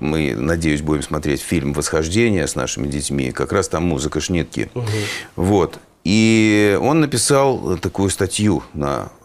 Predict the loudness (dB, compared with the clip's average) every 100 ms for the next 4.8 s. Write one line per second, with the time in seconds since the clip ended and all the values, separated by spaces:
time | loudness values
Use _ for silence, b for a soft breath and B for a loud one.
0 | -8 -6 -4 -6 -6 -2 0 2 0 -2
1 | -2 0 2 2 0 -2 -2 -2 -4 -8
2 | -6 -4 -4 -6 -8 -8 -6 -8 -8 -2
3 | 0 0 0 0 0 2 2 2 0 -2
4 | -6 -4 -2 -2 -2 0 2 0